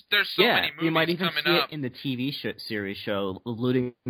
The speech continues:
Speaker 2: to it, and then it actually happens in one of the movies that comes out after that. You know what I mean?
Speaker 1: E-, exactly, and, and, and I think,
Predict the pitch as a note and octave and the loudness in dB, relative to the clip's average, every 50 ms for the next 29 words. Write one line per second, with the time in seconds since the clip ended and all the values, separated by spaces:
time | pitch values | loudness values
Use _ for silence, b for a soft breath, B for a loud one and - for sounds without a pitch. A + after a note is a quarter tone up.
0 | A#2+ - B2 G#2+ G#2 G2 - - A2+ A2 G#2 G#2+ G#2 G#2 G#2 G#2 - G#2+ G2+ G#2+ | -6 -4 -2 0 0 -2 -2 -2 -2 0 0 0 2 0 0 -2 -4 -6 -4 -4
1 | G#2 G2+ - G#2 G2 G2 G2+ G2 G2 G2 G2 F2+ F#2 F#2 G2+ G2+ F#2+ G2 F#2 E2 | -4 -4 -4 -8 -8 -8 -8 -8 -6 -6 -6 -6 -6 -6 -6 -6 -6 -6 -6 -6
2 | F2+ - - - F#2 E2+ E2+ F2 F2 D#2+ E2 F2+ E2+ E2 - D2 C#2+ C2+ C#2 C2 | -8 -10 -8 -8 -8 -8 -6 -6 -4 -2 0 -2 -2 -2 -6 -12 -10 -10 -12 -12
3 | - - - F2 F2 E2+ D#2+ E2 E2+ G2 - F2+ G2+ G3 F3+ D#3 - D#3 C#3 C#3 | -12 -10 -8 -8 -6 -6 -6 -2 -2 -2 -2 2 0 0 0 0 0 2 2 2
4 | C#3+ D3 C3+ C3 C3 C#3 D3 - - F#3 G3 F#3 G3+ G#3+ A3 A3+ A#3 - - B3 | 0 0 -2 -2 0 0 0 2 4 2 2 4 2 4 4 4 4 2 -2 -6
5 | A3+ - | -6 -8